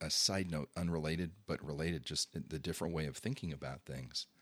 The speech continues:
Was talking with a guy literally, la-, you, you did a webinar last night. And prior to us getting on the phone, I was talking to somebody,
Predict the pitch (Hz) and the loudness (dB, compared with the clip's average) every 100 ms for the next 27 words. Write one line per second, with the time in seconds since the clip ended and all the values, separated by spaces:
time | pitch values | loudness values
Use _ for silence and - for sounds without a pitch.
0 | - - - _ _ _ _ _ _ _ | -20 -20 -20 _ _ _ _ _ _ _
1 | - 82 78 98 92 92 82 80 76 76 | -6 -2 2 2 2 -2 -2 -2 -2 0
2 | 92 95 92 80 80 78 76 - 95 92 | 0 2 0 0 -2 -4 -4 -4 -2 0
3 | 95 80 76 87 78 73 69 69 78 69 | 2 2 2 2 2 0 -2 -2 0 0
4 | 67 - _ _ - - - - - - | -2 -8 _ _ -20 -20 -20 -20 -20 -6
5 | 85 78 71 - - 90 92 90 82 - | 0 0 0 -4 0 2 2 2 2 0
6 | 80 78 76 71 - 120 120 80 73 - | 0 0 -2 -2 -2 0 2 2 0 -2
7 | 87 78 - 78 - 76 65 69 69 | -2 -2 -2 0 0 0 -4 -6 -8